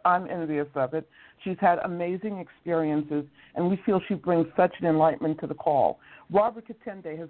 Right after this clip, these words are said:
done amazing work. He is the real-life coach from the Queen of Katwe movie for Fiona Mutesi. He has brought youth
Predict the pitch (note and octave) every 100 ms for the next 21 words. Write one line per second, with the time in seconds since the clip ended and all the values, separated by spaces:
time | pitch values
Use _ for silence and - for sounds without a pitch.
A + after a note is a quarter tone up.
0 | - E3+ E3 F3 G3 G#3 F#3 E3+ D3+ D3+
1 | _ _ _ - F#3 F#3 F3 F3+ G3 A3
2 | G3 F3+ - E3 D#3+ - E3+ D#3 D#3 -
3 | - D3 - F#3+ F#3 F3+ F3+ - E3 D3+
4 | D3+ C#3+ D#3 D#3 D#3 - _ - E3+ -
5 | E3+ E3+ F#3 F#3 F3 - D#3 D#3+ - D3
6 | D3 - G#3+ G#3 G3+ F#3 D3+ - G3+ G#3+
7 | G#3+ D#3+ C#3+ F#3 F3+ C#3